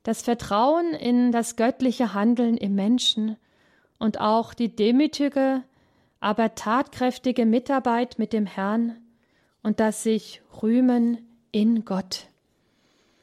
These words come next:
Die bräutliche Bedeutung des Leibes im gottgeweihten Leben zeigt sich also im sich lieben lassen vom Bräutigam und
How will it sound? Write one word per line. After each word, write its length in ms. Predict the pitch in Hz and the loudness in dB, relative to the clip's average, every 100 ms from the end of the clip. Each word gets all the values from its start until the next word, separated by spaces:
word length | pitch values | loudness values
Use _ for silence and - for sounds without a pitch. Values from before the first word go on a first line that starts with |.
| _ _ _ _ _ _ _ _ - | _ _ _ _ _ _ _ _ -8
Die 80 | 214 | -6
bräutliche 560 | - 226 226 240 240 | 0 0 0 -2 -2
Bedeutung 760 | 220 220 202 226 269 320 349 359 285 - - | -2 0 2 2 0 -2 -2 -4 -8 -12 -8
des 200 | 233 - | -8 -2
Leibes 720 | 185 202 302 370 370 - - | 0 2 2 2 0 -4 -10
im 460 | 233 233 226 226 214 | -2 2 2 0 -4
gottgeweihten 720 | 220 220 - 220 202 202 214 | -4 -4 -2 -2 0 -2 -2
Leben 560 | 196 185 277 339 349 339 _ _ _ | 0 0 0 -2 -4 -6 _ _ _
zeigt 400 | - 220 240 - | -4 -2 -2 -2
sich 260 | 254 - - | -4 -4 -2
also 580 | 220 233 247 247 240 233 _ _ _ | 0 0 0 0 0 -4 _ _ _
im 340 | 226 220 226 214 | 0 2 2 -2
sich 480 | - 233 220 - | -2 -2 -2 -4
lieben 340 | 202 233 294 330 | -2 0 2 2
lassen 380 | 294 294 - 294 | 2 0 -2 -4
vom 240 | 262 247 | 0 -2
Bräutigam 840 | - 214 226 240 240 226 226 233 226 _ _ _ _ - | 0 -2 0 -2 -2 -2 -2 -4 -8 _ _ _ _ -4
und 480 | 214 233 226 - | 2 4 2 -2